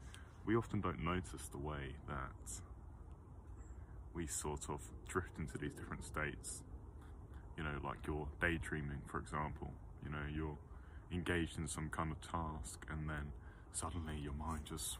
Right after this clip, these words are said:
wanders and starts thinking about some embarrassing thing you did,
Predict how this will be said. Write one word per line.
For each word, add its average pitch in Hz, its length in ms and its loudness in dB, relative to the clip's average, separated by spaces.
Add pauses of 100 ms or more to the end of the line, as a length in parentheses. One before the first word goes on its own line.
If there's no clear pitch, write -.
wanders 78 600 2
and 78 100 -2
starts - 400 0
thinking 80 400 0
about 73 360 -2 (680)
some 73 540 0 (760)
embarrassing 78 680 2
thing 76 280 2 (120)
you 82 60 0
did, 78 140 -2